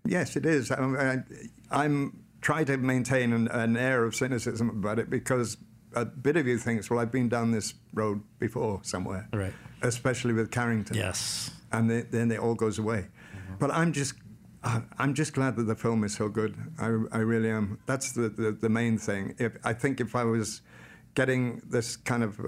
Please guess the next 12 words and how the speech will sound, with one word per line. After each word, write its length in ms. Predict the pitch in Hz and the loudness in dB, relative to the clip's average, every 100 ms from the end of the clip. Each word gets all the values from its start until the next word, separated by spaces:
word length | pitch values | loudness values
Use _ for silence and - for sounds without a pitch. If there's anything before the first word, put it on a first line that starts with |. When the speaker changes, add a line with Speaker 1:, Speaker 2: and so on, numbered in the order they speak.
| - | -4
Speaker 1:
attention 680 | 117 127 123 - 113 107 | 0 0 0 0 0 0
for 160 | 104 110 | 0 -2
something 360 | - 113 113 107 | 0 0 0 0
that 80 | |
I 100 | 110 | 0
didn't 300 | 110 117 107 | 0 0 0
have 300 | 98 113 104 - | 0 -2 -4 -6
that 180 | 107 | -4
much 160 | 120 110 | -4 -4
faith 280 | 120 120 117 | -2 -2 0
in, 320 | 120 107 - - | 0 -2 -4 -4
I, 200 | 110 | -2